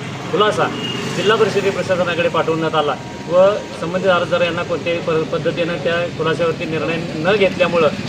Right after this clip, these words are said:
आणि न कळवल्यामुळं त्यांचा रोष वाढत गेला. त्यानंतरच्या काळामध्ये जिल्हा परिषदेकडून पंधरा जून रोजी पंचायत समिती प्रशासनाला याबाबत निर्णय घ्या आणि कारवाई करा किंवा काय सम-, अंतिम निर्णय घेण्याबाबत कळवण्यात आलेलं समजतंय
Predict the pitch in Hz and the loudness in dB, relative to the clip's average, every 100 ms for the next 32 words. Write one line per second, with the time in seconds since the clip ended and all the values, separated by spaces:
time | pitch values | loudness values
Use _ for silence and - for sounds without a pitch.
0 | - - - - - 165 185 208 208 196 | -6 -6 -6 -4 -2 -2 2 2 4 4
1 | 190 185 185 190 175 170 180 180 165 151 | 6 4 4 4 2 2 2 2 4 4
2 | 165 160 143 - - - - - - 185 | 4 4 0 0 -2 -4 -4 -4 0 0
3 | 214 208 214 208 202 202 202 202 202 180 | 2 0 0 2 2 2 2 2 0 2
4 | 202 196 196 196 190 196 196 175 160 196 | 2 2 0 0 2 2 0 -2 2 2
5 | 170 202 214 202 156 139 - - 160 160 | 4 2 6 4 4 -4 -6 -8 -6 -2
6 | 196 202 196 196 180 175 185 185 185 185 | 0 0 0 0 -2 0 -2 0 2 4
7 | 185 190 180 170 180 185 165 175 175 165 | 4 2 -2 0 0 2 2 0 0 0
8 | 160 175 170 165 165 175 165 175 170 160 | 2 2 2 0 -2 -2 -4 -2 -2 -2
9 | 156 156 151 156 180 170 170 160 156 160 | -6 -4 -4 -4 -4 -2 -2 0 0 2
10 | 160 156 160 170 175 175 170 160 160 165 | 0 0 0 0 2 2 0 0 0 -2
11 | 165 165 - | 0 0 0